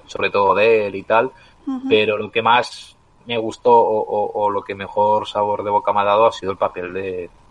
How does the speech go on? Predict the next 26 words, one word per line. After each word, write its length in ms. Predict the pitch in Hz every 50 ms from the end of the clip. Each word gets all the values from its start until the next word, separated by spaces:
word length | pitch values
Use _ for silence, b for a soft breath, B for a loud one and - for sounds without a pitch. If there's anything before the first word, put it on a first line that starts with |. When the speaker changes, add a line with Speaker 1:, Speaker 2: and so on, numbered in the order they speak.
| - _ _ _ _ _ _ _ _ _ _ _ _ _ _ _
Speaker 1:
de 140 | 95 92 -
Ryan 220 | 87 85 85 82
Reynolds, 400 | 85 87 95 101 95 87 - -
es 60 | 87
decir, 240 | 87 82 - 87 85
lo 100 | 85 87 87
Speaker 2:
Sí, 80 | 113
Speaker 1:
hace 120 | 107 101 92
muy 140 | 87 87 87
bien. 300 | 87 95 101 110 117 123 -
Speaker 2:
lo 120 | 240 220
borda, 300 | 220 220 214 214 214 208
lo 80 | - -
Speaker 1:
Eh, 40 | -
Speaker 2:
borda. 220 | - - 107 104 - - - 92 98
Speaker 1:
el 80 | 95
carácter, 720 | - 90 90 98 107 104 - - - 101 98 98 98 98 95 95
los 160 | 95 95 92 -
puntazos 460 | - 92 87 - 95 - 101 - -
que 100 | - 90
tiene, 540 | - 98 104 104 98 98 95 95 95 95 -
eh, 460 | - 90 87 87 85 85 85 - - -
y 140 | - 98 92
que 120 | - - 92
el 60 | 90
director, 640 | 92 90 87 - _ 95 95 95 98 98 101 -